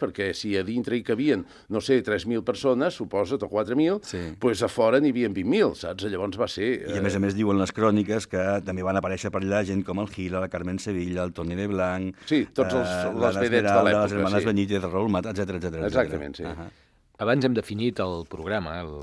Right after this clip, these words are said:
Speaker 3: Ustedes son formidables, per la gent que el va escoltar segurament ja sabria com explicar-lo, però per qui no el va escoltar, eh,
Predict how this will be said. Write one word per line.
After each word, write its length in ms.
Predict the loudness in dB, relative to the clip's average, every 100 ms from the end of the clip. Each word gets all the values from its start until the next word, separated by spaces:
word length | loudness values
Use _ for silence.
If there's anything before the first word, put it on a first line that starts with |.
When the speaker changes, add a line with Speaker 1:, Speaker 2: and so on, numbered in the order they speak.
| -10
Speaker 3:
Ustedes 400 | -8 -2 0 0
son 160 | -2 -2
formidables, 640 | -4 -2 0 -2 -2 -8
per 140 | -8 -8
la 120 | -8
gent 140 | -10 -8
que 80 | -6
el 60 |
va 80 | -6
escoltar 380 | -6 -8 -4 -2
segurament 460 | -2 -4 -6 -6 -6 -8 -12 -18 -10
ja 100 | -6
sabria 380 | -6 -4 -4 -4
com 140 | -4 -6
explicar-lo, 680 | -6 -8 -2 -2 0 -4 -4
però 220 | -2 -2 -4 -16 -20 _
per 120 | 0 0
qui 140 | 4
no 80 | 4
el 80 | 4
va 80 | 2
escoltar, 400 | 2 2 2 2 -2
eh, 320 | -12 -12 -12